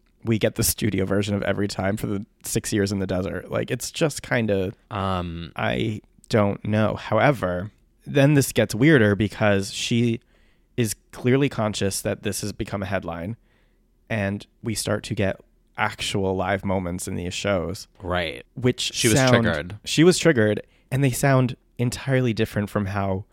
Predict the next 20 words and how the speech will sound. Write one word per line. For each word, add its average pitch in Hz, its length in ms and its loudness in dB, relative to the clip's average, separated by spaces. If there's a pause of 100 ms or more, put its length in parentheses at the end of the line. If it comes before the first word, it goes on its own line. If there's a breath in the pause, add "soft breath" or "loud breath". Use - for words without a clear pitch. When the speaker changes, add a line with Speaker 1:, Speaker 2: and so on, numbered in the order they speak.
(120)
Speaker 1:
she, 101 400 -6
quote 113 300 4
unquote, 101 380 2
sounds 101 480 2
when 104 120 0
she's 113 220 -2
performing. 104 840 2
Speaker 2:
Well, 117 100 6
yeah, 117 220 6
'cause 92 200 -4
it's 95 200 -10
literally 101 320 6
the 95 100 0
vocals 90 440 4
from 90 160 -2
twenty 92 320 0
years 104 260 0
ago. - 420 -4
Speaker 1:
<laughs> - 20 -10
Right. 127 680 0